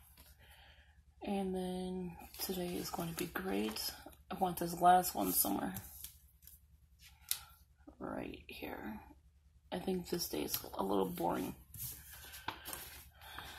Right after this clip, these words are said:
And then fix this one, and then I am done.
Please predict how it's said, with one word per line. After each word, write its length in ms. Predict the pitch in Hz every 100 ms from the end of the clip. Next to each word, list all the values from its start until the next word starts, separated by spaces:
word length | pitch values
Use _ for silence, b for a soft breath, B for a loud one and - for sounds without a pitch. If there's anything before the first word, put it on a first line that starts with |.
| B B B B -
And 140 | 196
then 220 | 180 175 170
fix 480 | - 180 - -
this 280 | - 214 -
one, 280 | 233 220 220 -
and 120 | 180
then 100 | 165
I 60 | 170
am 240 | 165 165
done. 260 | 170 - 202